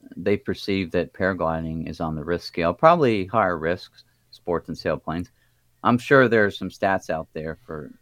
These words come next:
fatalities or injuries per thousand hours or whatever, but all that aside, what is it that gets parapilots in trouble?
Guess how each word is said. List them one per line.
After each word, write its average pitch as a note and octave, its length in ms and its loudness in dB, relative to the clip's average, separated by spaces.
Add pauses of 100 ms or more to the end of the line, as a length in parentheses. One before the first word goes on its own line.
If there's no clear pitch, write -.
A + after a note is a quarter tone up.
fatalities D#2 640 -10
or B1+ 80 -10
injuries D#2 640 -4
per D2+ 320 -2 (480)
thousand D#2+ 340 4
hours D#2 500 -2
or D2+ 100 -6
whatever, E2 380 2
but F2+ 280 2 (640)
all C#3 140 12
that C#3+ 160 12
aside, G#2+ 520 2 (200)
what D#3+ 260 0
is C3 220 -2
it G2 220 -8
that G2 180 -6
gets G#2 320 -4 (100)
parapilots F#2 680 -4
in F2 80 -10
trouble? E2 460 -6